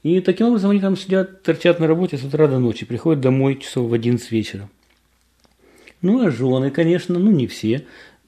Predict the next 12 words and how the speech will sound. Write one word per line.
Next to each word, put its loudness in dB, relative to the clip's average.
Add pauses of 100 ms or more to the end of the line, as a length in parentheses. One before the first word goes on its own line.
(200)
а 2
некоторые, 0 (360)
они, 2 (340)
им -2
же -4
скучно 0
дома, -4
поэтому 2
они, 0
допустим, -4
заводят -4
себе -2